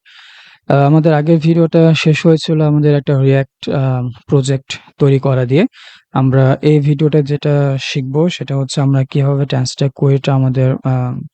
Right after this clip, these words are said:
এই প্রজেক্টে আমরা কনফিগার করতে পারি। ঠিক আছে? প্রথমে আমাদের, আহ, কাজ হবে সেটা হচ্ছে Tanstack কোয়েরিটা আমাদের ইনস্টল করে নেওয়া,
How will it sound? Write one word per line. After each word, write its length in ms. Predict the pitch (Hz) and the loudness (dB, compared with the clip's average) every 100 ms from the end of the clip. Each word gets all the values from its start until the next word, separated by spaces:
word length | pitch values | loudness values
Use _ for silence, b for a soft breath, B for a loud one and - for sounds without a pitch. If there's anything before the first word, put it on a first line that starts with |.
| B B B _ | B B B _
এই 180 | 151 147 | 0 0
প্রজেক্টে 520 | 139 143 143 135 147 | 0 0 0 -2 0
আমরা 220 | 135 131 | 0 0
কনফিগার 480 | 131 151 - 143 139 | 0 -2 0 -2 -2
করতে 280 | 131 127 139 131 | -4 -8 -10 -8
পারি। 200 | 131 135 _ _ _ _ _ _ | -8 -8 _ _ _ _ _ _
ঠিক 100 | 156 | -8
আছে? 240 | 139 - 139 _ _ _ | -6 -8 -12 _ _ _
প্রথমে 400 | 160 151 190 190 | -4 0 2 4
আমাদের, 500 | 175 180 180 175 175 | 4 2 2 4 2
আহ, 460 | - 156 139 135 139 | -2 -4 -2 -2 -4
কাজ 260 | 143 143 151 | -4 -2 -2
হবে 300 | 147 156 170 | -2 -2 -4
সেটা 240 | 151 143 | -4 -6
হচ্ছে 140 | 139 | -6
Tanstack 480 | 156 147 143 - 147 - | -4 -4 -4 -4 -8 -4
কোয়েরিটা 460 | 147 139 135 135 | -2 -2 -2 -4
আমাদের 260 | 135 131 135 | -2 -4 -4
ইনস্টল 420 | 131 131 - 131 | -6 -6 -6 -8
করে 220 | 131 127 | -6 -6
নেওয়া, 340 | 123 123 135 | -4 -6 -6